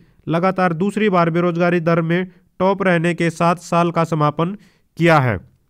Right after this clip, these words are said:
वैसे तो सरकार पता नहीं कितने बड़े-बड़े दावे करती रहती है, लेकिन हालात आप लोगों के सामने हैं। साल दो हज़ार बीस के समापन पर यहाँ बेरोजगारी दर बत्तीस पॉइंट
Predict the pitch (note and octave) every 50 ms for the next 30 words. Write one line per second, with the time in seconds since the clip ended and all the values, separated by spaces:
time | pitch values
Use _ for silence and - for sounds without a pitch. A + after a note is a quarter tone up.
0 | _ _ _ _ _ _ _ _ - B2+ C#3 D#3 D3+ D#3+ F3+ F3+ E3+ E3+ E3+ E3+
1 | - F3+ E3+ E3+ - D#3+ - E3+ F3 F3 E3 E3 D#3 D#3+ E3+ D#3 D#3 D#3+ F3 F3
2 | E3 D#3+ D#3 D#3 D#3+ D#3+ D#3+ - _ _ _ - C3+ D3 D3+ D#3 E3 D#3+ D#3+ D#3
3 | D3+ D#3 E3 E3 E3 D#3 D#3+ D#3 D#3 D#3 D#3+ D3+ D#3+ D#3+ D#3 D3 C3+ C#3 C#3+ C#3+
4 | - D3 C#3+ C#3 D3 D3 C#3+ D3 C#3 D3+ D#3 F3 F#3+ F#3+ _ _ _ _ _ _
5 | _ - - - D#3+ D#3 D#3 D#3 D#3+ D3 C#3 C3+ A2+ G2+ - - _ _ _ _
6 | _ _ _ _ _ - - - F3+ F3+ F#3 G3 G3+ F#3+ E3+ F#3+ F#3+ F3+ E3+ F3
7 | E3+ D#3 E3 G3 G#3 G3 F#3+ F#3 E3+ F#3 F3 F3 E3+ E3+ F#3 F3 E3+ - F3+ F3
8 | F3 F3 E3+ E3 D#3 D#3+ E3 F3 - - - - - - _ _ D3 D#3+ E3+ F3+
9 | E3 D#3+ F3 F3 F3 F3+ D#3+ E3+ E3+ E3+ E3+ _ _ - - D3 D3+ D#3+ D#3+ -
10 | G3 F#3 F#3+ G3 F3 E3+ F3 E3+ E3+ F#3